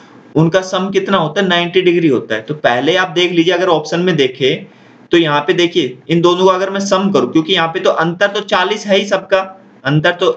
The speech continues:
ए का, A option में भी चालीस है, B में भी चालीस है, सी में भी चालीस है, D में भी चालीस है, लेकिन पता कैसे चलेगा, पता ये चलेगा कि दो कोटि पूरक जो कोण होते हैं उनका sum जो होता है नब्बे डिग्री होता है,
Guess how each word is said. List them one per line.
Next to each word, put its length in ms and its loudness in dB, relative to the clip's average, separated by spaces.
ए 180 2
का, 160 -2
A 100 2
option 300 -2
में 120 2
भी 100 0
चालीस 360 0
है, 140 0
B 160 0
में 120 -2
भी 100 2
चालीस 360 -2
है, 60 0
सी 260 0
में 120 -2
भी 80 2
चालीस 360 -2
है, 60 2
D 160 0
में 160 0
भी 80 -4
चालीस 360 -2
है, 120 -10
लेकिन 240 0
पता 280 0
कैसे 280 -2
चलेगा, 340 -2
पता 240 -2
ये 180 0
चलेगा 320 0
कि 140 -4
दो 260 2
कोटि 380 0
पूरक 360 2
जो 120 0
कोण 180 0
होते 260 -2
हैं 140 2
उनका 260 0
sum 300 0
जो 120 2
होता 220 0
है 60 2
नब्बे 300 2
डिग्री 300 0
होता 300 -2
है, 100 -8